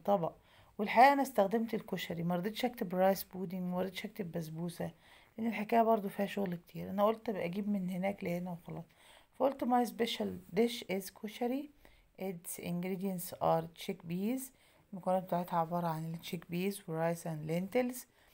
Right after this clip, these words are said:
وقلت الريسايب اللي هو السؤال التالت اللي هو طالبه: "The recipe is wash rice"، اغسل رز، "and chickpeas"، والحمص. "Cook the mix"، واغس-، و-، واطبخ الميكس دوت.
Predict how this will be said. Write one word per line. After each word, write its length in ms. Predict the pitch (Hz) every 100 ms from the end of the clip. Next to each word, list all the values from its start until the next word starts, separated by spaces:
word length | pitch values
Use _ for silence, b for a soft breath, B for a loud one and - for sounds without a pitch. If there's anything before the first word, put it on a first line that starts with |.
| b b -
وقلت 360 | 214 202 208 214
الريسايب 720 | 170 170 170 185 214 220 165
اللي 160 | 160 175
هو 140 | 175
السؤال 360 | 175 - - 185
التالت 420 | 180 180 180 175
اللي 120 | 160
هو 60 | 160
طالبه: 440 | 175 196 208 269 269 b b b 196
"The 120 | 226
recipe 500 | 214 214 202 185 -
is 300 | 180 220 -
wash 480 | 165 165 165 170 -
rice"، 460 | 165 170 190 202
اغسل 340 | - - - 156
رز، 300 | 160 185 175
"and 200 | 151 147 147
chickpeas"، 420 | 160 165 170 180
والحمص. 680 | 165 151 - 170 196 269 - b b b b -
"Cook 200 | 254 262
the 160 | 208 165 160
mix"، 300 | 208 262 -
واغس-، 400 | 190 196 - 175
و-، 300 | 165 165 156
واطبخ 480 | 156 160 156 147 -
الميكس 540 | 147 147 156 175 -
دوت. 380 | 156 156 196 285